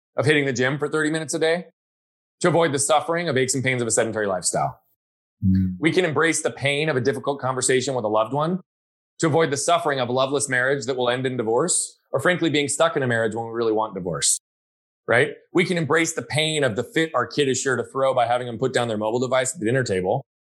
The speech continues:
Speaker 1: to avoid the suffering of years of lost meaningful connection and conversation at night. As business owners, we can embrace the pain of firing our top salesperson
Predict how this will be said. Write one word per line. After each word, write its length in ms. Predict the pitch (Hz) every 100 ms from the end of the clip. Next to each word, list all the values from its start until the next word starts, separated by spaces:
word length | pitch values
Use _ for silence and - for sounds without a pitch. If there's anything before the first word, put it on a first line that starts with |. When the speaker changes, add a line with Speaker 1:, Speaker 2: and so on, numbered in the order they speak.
| _ _ -
Speaker 1:
to 80 |
avoid 240 | 143 147 139
the 40 |
suffering 800 | 135 - 185 165 120 107 151 160 _ _
of 120 | 139 123
years 340 | 160 180 151
of 100 | 131
lost 340 | 127 135 135
meaningful 360 | 143 135 135 123
connection 360 | 123 117 110 117
and 80 |
conversation 800 | 113 113 101 143 156 98 98 123 - _ -
at 120 | 123 135
night. 260 | 185 92 - _ _ _ _ _ _ -
As 160 | 135
business 460 | - 160 156 190 175
owners, 360 | 185 208 202
we 140 | 147 -
can 100 | 165
embrace 380 | 143 135 147 -
the 80 |
pain 600 | - - 135 143 180 208 - -
of 160 | 131 -
firing 440 | 135 139 170 175
our 100 | 127
top 280 | 117 135 135
salesperson 800 | 127 120 139 165 170 190 214 214